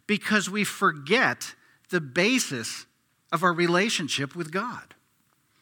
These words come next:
When you think back of the reality that God chose to love you and me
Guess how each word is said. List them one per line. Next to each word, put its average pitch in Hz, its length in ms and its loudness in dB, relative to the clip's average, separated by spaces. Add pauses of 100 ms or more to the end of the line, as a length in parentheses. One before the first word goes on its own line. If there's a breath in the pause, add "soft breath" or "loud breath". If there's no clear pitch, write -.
(380 loud breath)
When 196 120 2
you 208 140 2
think 285 380 2
back 208 280 4
of 151 140 -6
the 156 80 0
reality 156 680 4
that 127 360 0
God 226 560 4
chose 208 540 0
to - 120 -6
love 160 500 2
you 175 300 -2
and 131 260 -6
me 131 420 -2